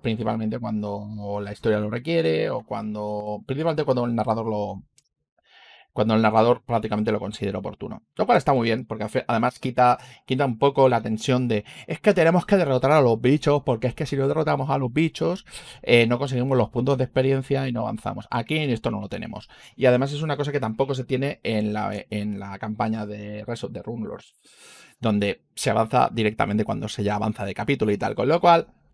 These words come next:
Ya ni tanto la tensión de, "Uy, es que vamos a tener que mirarlo todo, porque es que si no, nos vamos a dejar algo".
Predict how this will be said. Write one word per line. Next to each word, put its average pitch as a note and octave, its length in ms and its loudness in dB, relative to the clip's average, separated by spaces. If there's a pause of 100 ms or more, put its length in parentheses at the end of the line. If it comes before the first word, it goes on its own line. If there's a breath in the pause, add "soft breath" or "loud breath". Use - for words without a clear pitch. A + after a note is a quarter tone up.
Ya D3 160 2
ni D3+ 120 -2
tanto C#3+ 260 4
la C#3 140 6
tensión C#3 340 -2
de, B2+ 140 0
"Uy, C#3+ 180 0
es C3+ 80 -4
que E3+ 80 -2
vamos F3 260 2
a D3 40 -2
tener D3 260 -2
que C#3+ 80 -2
mirarlo B2+ 380 0
todo, B2 260 2
porque - 200 -6
es - 40 -8
que A#2 140 -8
si A2 160 -4
no, C3+ 180 0 (300 loud breath)
nos A#2 320 2
vamos C3+ 280 2
a C3 40 4
dejar A2 260 0
algo". A2 300 -2